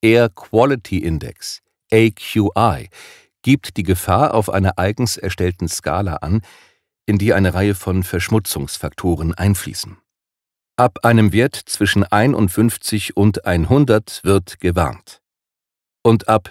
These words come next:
zweihunderteins bis dreihundert droht ein signifikanter Anstieg der Atemprobleme in der gesamten Bevölkerung. Die höchste Stufe ist bei Werten zwischen dreihunderteins und fünfhundert erreicht, bei denen mit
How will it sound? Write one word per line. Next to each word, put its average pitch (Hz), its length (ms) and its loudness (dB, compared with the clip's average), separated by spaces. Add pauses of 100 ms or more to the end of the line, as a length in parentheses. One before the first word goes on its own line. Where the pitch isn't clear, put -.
(120)
zweihunderteins 101 1120 0
bis - 200 -6
dreihundert 95 640 -2 (240)
droht 117 300 2
ein 104 240 2 (220)
signifikanter 110 1080 -2
Anstieg 120 640 -4
der 95 200 0
Atemprobleme 92 920 -2
in 107 140 0
der 90 100 0
gesamten 92 560 0
Bevölkerung. - 580 -6 (1200)
Die 78 160 -4
höchste 151 380 2
Stufe 117 360 -4
ist - 320 -4
bei 80 140 0
Werten 107 320 -2
zwischen 90 520 -2
dreihunderteins 98 1000 -2
und 92 200 -2
fünfhundert 110 840 0
erreicht, - 420 -16 (400)
bei 78 100 -6
denen 90 300 2
mit 87 220 0